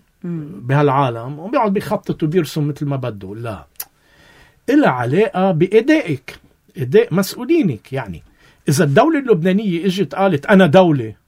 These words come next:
Speaker 2: وبتنزل وبتفرض حالها دولة بكل معنى الكلمة، ودولة بتبقى دولة، ما حدا فيه يجي لا يشرزمها ولا يشقفها ولا يقصمها.
Speaker 1: مم.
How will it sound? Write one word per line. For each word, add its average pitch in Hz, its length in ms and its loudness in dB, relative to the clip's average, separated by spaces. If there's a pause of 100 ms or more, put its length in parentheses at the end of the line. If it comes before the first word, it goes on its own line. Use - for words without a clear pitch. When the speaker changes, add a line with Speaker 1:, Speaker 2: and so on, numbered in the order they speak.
Speaker 2:
وبتنزل 175 540 0
وبتفرض 190 400 -4
حالها 165 320 0
دولة 127 460 2
بكل 139 360 -4
معنى 170 280 -2
الكلمة، 143 640 -2 (560)
ودولة 135 960 -2 (100)
بتبقى 170 260 -2
دولة، 139 360 -2 (140)
ما 127 80 -6
حدا 165 200 -6
فيه 175 240 -4
يجي 143 220 -4
لا 135 120 -2
يشرزمها 170 760 0 (420)
ولا 165 240 2
يشقفها 202 600 2
ولا 247 200 6
يقصمها. 160 560 0 (240)
Speaker 1:
مم. 160 80 -14